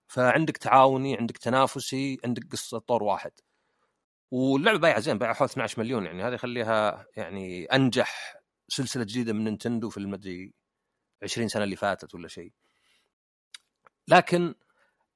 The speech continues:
أنا بالنسبة لي يوم لعبتها أحس إن ما أدري إذا ما أجبرت أقيمها، ماني بلاعبها، ماني بشاريها، لأن خلاص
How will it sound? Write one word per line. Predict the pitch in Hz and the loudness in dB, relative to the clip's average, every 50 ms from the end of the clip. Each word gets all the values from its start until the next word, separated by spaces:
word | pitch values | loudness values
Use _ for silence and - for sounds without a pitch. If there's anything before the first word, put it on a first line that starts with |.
| _ _ _ _ _ _ _ _ _ _ _ _ _ _ _ _ _ _ - - | _ _ _ _ _ _ _ _ _ _ _ _ _ _ _ _ _ _ 4 4
أنا | 247 233 | 6 6
بالنسبة | 196 202 208 - - - 185 | 6 6 4 2 2 2 4
لي | 196 180 | 8 8
يوم | 151 143 135 | 6 8 8
لعبتها | 120 147 160 - - - 117 127 139 | 6 6 6 6 2 -2 2 2 2
أحس | 113 - - - - - | 2 0 -4 -6 -6 -6
إن | 285 254 233 220 | -4 -4 -2 -2
ما | 214 202 185 156 165 208 | 0 -2 -2 -2 -2 -4
أدري | 214 - 113 113 | -4 -2 -4 -2
إذا | 117 143 | -2 0
ما | 170 185 190 190 185 175 160 147 131 101 | 2 4 6 6 6 6 6 4 2 0
أجبرت | 135 107 113 113 147 139 - - - | -2 -4 -4 -4 -4 -4 -4 -4 -4
أقيمها، | 110 - - 127 123 135 139 139 160 165 165 | -4 -2 -2 -2 -2 0 0 0 2 2 2
ماني | 170 185 165 | 2 0 0
بلاعبها، | 113 110 107 104 95 104 82 - - 120 131 127 123 123 127 | 0 0 0 0 0 -2 -6 -2 -2 0 0 0 -2 -2 -2
ماني | 156 185 156 | -2 -2 -2
بشاريها، | - - 127 110 107 98 120 160 | 0 -2 -2 -2 0 0 -2 -2
لأن | 185 196 196 180 | -2 -2 -4 -2
خلاص | - - 170 107 - - - - | 0 0 0 0 0 -4 -16 -18